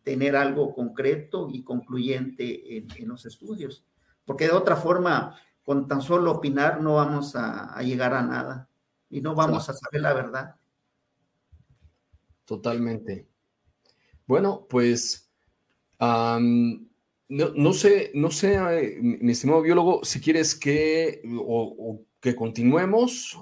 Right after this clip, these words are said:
Speaker 2: o lo podemos dejar para una segunda parte.
Speaker 1: Sí, lo
Speaker 2: Por-
Speaker 1: podemos dejar para una sa-, segunda parte, me parece muy bien.
Speaker 2: Porque
Speaker 1: <laughs>
Speaker 2: estoy seguro que debe haber muchísimo más de lo que has averiguado en estos años y de lo que se sigue investigando sobre,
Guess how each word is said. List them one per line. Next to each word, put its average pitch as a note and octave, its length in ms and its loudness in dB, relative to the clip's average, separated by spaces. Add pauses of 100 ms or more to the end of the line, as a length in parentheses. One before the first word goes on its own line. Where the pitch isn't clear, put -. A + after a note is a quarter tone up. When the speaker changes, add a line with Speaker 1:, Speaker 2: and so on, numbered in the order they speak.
Speaker 2:
o C#3 420 6
lo B2 140 0
podemos B2 260 -4
dejar A#2+ 240 -6
para B2 160 -2
una B2 120 2
segunda A#2 420 0
parte. D3 580 2 (380)
Speaker 1:
Sí, - 160 2
lo A#3 120 2
Speaker 2:
Por- A#3+ 100 6
Speaker 1:
podemos A#3 240 6
dejar F3+ 240 4
para F#3+ 140 -2
una F#3 80 -2
sa-, - 240 -6
segunda E3 360 -4
parte, E3 260 0
me E3 100 -4
parece D3+ 640 0
muy D#3+ 240 -8
bien. C3+ 400 -6 (340)
Speaker 2:
Porque A#2 380 0 (100)
Speaker 1:
<laughs> - 120 -20
Speaker 2:
estoy F#3 340 6
seguro A3 520 6
que C#3 320 0
debe G3 260 4
haber F#3 260 6
muchísimo G3 800 0
más C#3+ 680 0
de A#2 220 -4
lo A2+ 180 -2
que C3+ 120 -2
has D3 140 -2
averiguado A#2+ 500 2
en C#3+ 100 0
estos C#3+ 380 -4
años D3 420 -2
y A#2 60 0
de G#2+ 80 -4
lo G#2+ 120 -2
que A2 100 -10
se - 120 -8
sigue D#3 220 -6
investigando B2 640 -4
sobre, G#2 480 -2